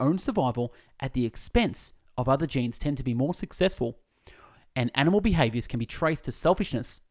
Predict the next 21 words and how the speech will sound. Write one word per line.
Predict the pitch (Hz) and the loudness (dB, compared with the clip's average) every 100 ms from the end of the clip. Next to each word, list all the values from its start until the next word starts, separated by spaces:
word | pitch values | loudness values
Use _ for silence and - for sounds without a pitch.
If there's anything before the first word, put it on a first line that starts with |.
| - | -8
on | 170 | -6
the | 180 | -2
part | 147 120 | 0 0
of | |
their | 120 | -2
genes. | 117 123 127 117 - - _ _ _ - - _ - | -2 0 0 -4 -8 -12 _ _ _ -20 -20 _ -2
The | 214 | -2
questions | - 262 233 - 240 - - | 2 2 2 0 0 0 -4
this | 170 - | -2 0
book | 127 117 - | 0 0 -4
answered. | 113 120 - 117 - - _ _ - | -6 -4 -2 -4 -6 -18 _ _ -2
In | 175 | 0
The | 202 | 2
Summary | 208 190 190 | 2 2 0
of | |
the | 180 | 2
Selfish | 196 180 180 | 2 2 0
Gene | 175 165 | 0 4
by | 151 | 4
Richard | 135 131 123 | 4 2 4
Dawkins, | 170 196 208 190 | 6 6 4 -2